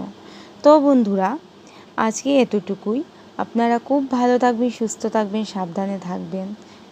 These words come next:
যদি আমার ভিডিওগুলি স্বল্প হলেও আপনাদের উপকারে এসে থাকে, তাহলে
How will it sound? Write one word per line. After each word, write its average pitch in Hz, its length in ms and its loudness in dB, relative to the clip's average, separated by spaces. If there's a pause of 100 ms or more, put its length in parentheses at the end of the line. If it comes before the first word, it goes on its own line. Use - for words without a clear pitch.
যদি 247 320 2
আমার 208 380 -2
ভিডিওগুলি 196 640 -4 (760)
স্বল্প 247 380 4
হলেও 247 480 2
আপনাদের 208 500 -4 (160)
উপকারে 226 640 0 (240)
এসে 214 280 -2
থাকে, 202 340 -6 (380)
তাহলে 202 440 0